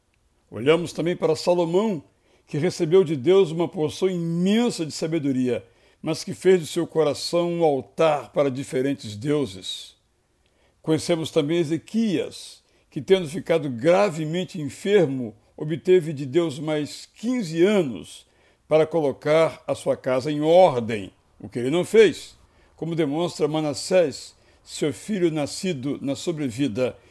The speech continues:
e que o envergonharia como o pior rei de Israel. Aprendemos com essas histórias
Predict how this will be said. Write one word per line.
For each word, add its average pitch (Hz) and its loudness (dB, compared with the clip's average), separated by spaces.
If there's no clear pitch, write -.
e 160 -6
que 185 -4
o 180 0
envergonharia 151 0
como 151 -6
o 143 -6
pior 143 2
rei 123 0
de 113 -6
Israel. 104 -4
Aprendemos 151 -4
com - -6
essas 156 -2
histórias 151 0